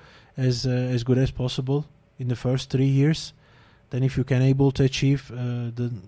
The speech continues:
the year fourth, so then after that, uh, you look for five, and then ten, and then story goes until two hundred years,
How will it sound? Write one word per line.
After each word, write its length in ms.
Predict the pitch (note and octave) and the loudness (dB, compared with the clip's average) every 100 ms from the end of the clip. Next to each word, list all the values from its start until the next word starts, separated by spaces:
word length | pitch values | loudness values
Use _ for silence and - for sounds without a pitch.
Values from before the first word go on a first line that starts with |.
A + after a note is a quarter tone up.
| - D#3+ | -20 -16
the 240 | D#3+ C3+ A#2 | -12 -8 -4
year 220 | A#2 C3+ | 0 2
fourth, 460 | B2+ B2+ D3+ - - _ _ _ _ _ | 2 0 0 -2 -10 _ _ _ _ _
so 180 | - B2 | -6 -2
then 160 | B2+ | 2
after 320 | C3+ C#3 - C3+ | 2 2 2 2
that, 340 | C3+ C#3 - | 2 0 -2
uh, 60 | C3 | -6
you 260 | B2+ B2 | -4 -4
look 180 | B2+ C3 | -2 -2
for 240 | - B2+ | 0 -2
five, 600 | A#2 - A#2+ C#3 D3+ - - | 0 -4 -6 -6 -8 -10 -12
and 180 | C3 A#2+ | -6 -2
then 180 | B2 C3 | -2 -2
ten, 380 | C3 B2 C#3 C3 - _ - | -2 0 0 -2 -10 _ -8
and 160 | B2+ | -4
then 160 | B2+ B2+ | -2 -2
story 560 | A2+ - B2+ B2+ C3 B2+ | -4 -4 -2 0 0 -2
goes 300 | C3 B2 B2 | -4 -4 -2
until 320 | B2+ B2 C3 | -4 0 0
two 160 | - B2+ | 0 -4
hundred 420 | A#2+ B2 B2 - | -4 -4 -6 0
years, 320 | A#2+ A#2+ - | 2 2 -2